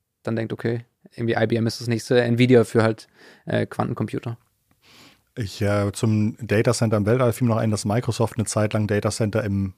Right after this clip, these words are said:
Speaker 2: Meer hatten. Also die hatten so
Speaker 1: Stimmt.
Speaker 2: Container im Wasser und gesagt, dann brauchen wir irgendwie weniger für Kühlung auszugeben.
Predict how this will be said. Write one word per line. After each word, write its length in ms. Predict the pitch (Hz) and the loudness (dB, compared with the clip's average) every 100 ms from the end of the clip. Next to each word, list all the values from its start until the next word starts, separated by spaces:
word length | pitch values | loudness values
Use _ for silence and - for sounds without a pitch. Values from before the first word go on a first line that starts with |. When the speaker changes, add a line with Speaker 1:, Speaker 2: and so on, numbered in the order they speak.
| _ _ | _ _
Speaker 2:
Meer 320 | - 117 147 101 | 2 4 6 2
hatten. 300 | - 90 87 | -2 -8 -6
Also 180 | 101 95 | -6 -2
die 100 | 101 | -2
hatten 180 | 107 98 | -2 -2
so 240 | 101 95 | -2 -4
Speaker 1:
Stimmt. 400 | - 139 117 - | -4 -4 -4 -6
Speaker 2:
Container 420 | - 104 123 123 107 | -8 -2 2 2 2
im 80 | |
Wasser 300 | 117 - 117 | 0 2 0
und 100 | 113 | 0
gesagt, 360 | 107 101 101 - | -2 -2 -4 -4
dann 120 | 101 | -4
brauchen 240 | 107 107 113 | -2 -2 0
wir 60 | |
irgendwie 200 | 104 104 | 0 -2
weniger 220 | 107 107 | 0 -2
für 120 | - 110 | -2 -2
Kühlung 260 | 143 135 | 0 0
auszugeben. 460 | 123 131 120 123 | 0 2 2 2